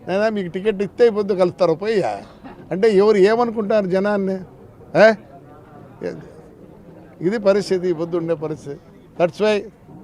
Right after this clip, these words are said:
చాలా డిఫరెన్స్, చాలా డిఫరెన్స్ ఉంది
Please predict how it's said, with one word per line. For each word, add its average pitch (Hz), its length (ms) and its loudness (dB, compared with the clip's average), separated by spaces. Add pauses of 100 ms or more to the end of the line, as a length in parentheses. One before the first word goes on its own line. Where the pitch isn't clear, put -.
(120)
చాలా 165 280 2
డిఫరెన్స్, 156 540 -4 (1080)
చాలా 165 360 -2
డిఫరెన్స్ 170 540 -2
ఉంది 139 300 -12